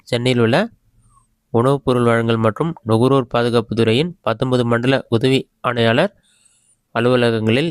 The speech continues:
இருபத்தைந்து ஒன்று இரண்டாயிரத்தி இருபத்தைந்து அன்று காலை பத்து மணி முதல் பிற்பகல் ஒரு மணி வரை நடைபெற உள்ளது. குடும்ப அட்டைகளில் பெயர் சேர்த்தல், பெயர் நீக்கம், முகவரி மாற்றம், கைபேசி எண் பதிவு, கைபேசி எண் மாற்றம் செய்தல்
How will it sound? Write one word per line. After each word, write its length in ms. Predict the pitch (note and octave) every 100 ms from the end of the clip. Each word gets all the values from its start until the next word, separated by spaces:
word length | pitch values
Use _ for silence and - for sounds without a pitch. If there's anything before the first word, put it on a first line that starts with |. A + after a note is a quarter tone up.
| -
இருபத்தைந்து 600 | A2+ B2+ C#3 C3+ B2 B2 A#2
ஒன்று 260 | A#2 A#2
இரண்டாயிரத்தி 440 | A2+ A2 B2 A#2 A2+
இருபத்தைந்து 440 | A2+ A2+ A2 G#2+
அன்று 280 | G#2+ G#2 E3 C4 - _ _ _ _ _ _ _
காலை 240 | - B2 C3+
பத்து 260 | - A2+ C3
மணி 160 | B2
முதல் 260 | A#2 A#2+ C#3+
பிற்பகல் 460 | - A#2 B2+ B2 A#2+
ஒரு 160 | A#2
மணி 180 | A#2+ A#2
வரை 200 | A2+ A#2
நடைபெற 340 | A2+ A2 A2+ A2
உள்ளது. 280 | G#2+ G#2+ E3+ D#3+ _
குடும்ப 280 | B2+ C3+ C3
அட்டைகளில் 460 | A#2 A2 B2+ G3+ - _ _ _ _ _ _ _ _ _ _ -
பெயர் 260 | C3 C#3 -
சேர்த்தல், 440 | B2+ B2 B2+ B2+ -
பெயர் 260 | B2 C3
நீக்கம், 400 | B2 B2 - B2+ A#2+ -
முகவரி 380 | A2+ B2+ B2
மாற்றம், 420 | A#2 A#2 A2+ C3 B2+ -
கைபேசி 460 | A#2+ B2 B2+ - A#2+
எண் 160 | A2
பதிவு, 260 | A#2 A2+ B2 -
கைபேசி 460 | B2 A#2+ B2 A#2
எண் 140 | A#2 A2+
மாற்றம் 340 | A2+ A#2 A2
செய்தல் 320 | - A2 A#2